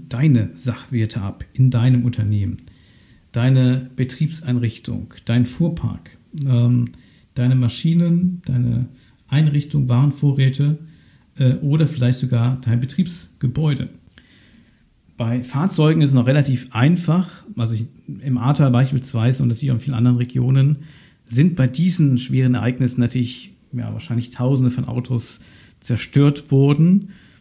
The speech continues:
Da ist, äh, das Wasser, Hochwasser, das kontaminierte Hochwasser reingelaufen.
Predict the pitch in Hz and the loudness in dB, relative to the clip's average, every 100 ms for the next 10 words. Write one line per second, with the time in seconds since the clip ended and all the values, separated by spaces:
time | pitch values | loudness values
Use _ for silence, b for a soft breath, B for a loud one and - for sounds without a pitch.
0 | B - 123 135 131 - 147 127 120 113 | B -6 -2 -2 -4 -8 -4 -2 -2 -2
1 | 123 131 127 - 127 147 143 139 135 151 | -4 -6 -8 -2 -2 0 0 0 0 0
2 | 143 135 - 139 147 B B B - - | 0 -2 0 2 2 B B B -14 -6
3 | - 127 123 127 135 143 131 131 120 120 | -2 0 2 2 2 0 0 0 0 0
4 | 113 123 117 113 117 120 | 2 2 2 0 0 -4